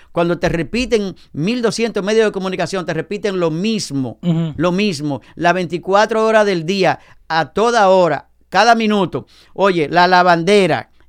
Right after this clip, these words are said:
Speaker 1: el ingeniero, el, el maestro, el, el, el economista, el pulpero, el bodeguero, el supermercado, y está,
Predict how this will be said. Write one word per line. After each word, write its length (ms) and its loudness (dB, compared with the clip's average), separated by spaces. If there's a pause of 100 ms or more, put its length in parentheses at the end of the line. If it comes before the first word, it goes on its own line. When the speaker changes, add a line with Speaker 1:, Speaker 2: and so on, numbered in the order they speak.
Speaker 1:
el 280 -4
ingeniero, 760 0 (260)
el, 240 -4
el 220 -2
maestro, 840 0 (200)
el, 300 -4
el, 280 -6
el 120 -4
economista, 800 -4 (240)
el 240 -2
pulpero, 760 2
el 180 2
bodeguero, 720 4
el 80 -4
supermercado, 800 4
y 60 2
está, 380 0